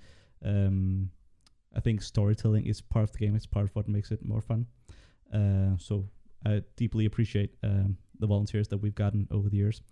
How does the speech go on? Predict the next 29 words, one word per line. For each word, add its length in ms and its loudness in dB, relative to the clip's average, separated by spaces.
uh, 140 4
because 280 0
it's 120 0
also 220 4
representing 500 4
what 160 2
Mafia 220 2
Universe 260 2
is, 300 -4
um, 800 4
which 120 -4
I 80 2
think 200 0
is 200 -4
also 260 4
having 240 4
great 280 -2
games, 380 -2
and 380 2
it'd 180 -2
be 100 2
a 20 2
shame 260 2
to 80 -2
not 140 0
have 200 0
that 180 0
aspect, 460 -2
um, 380 0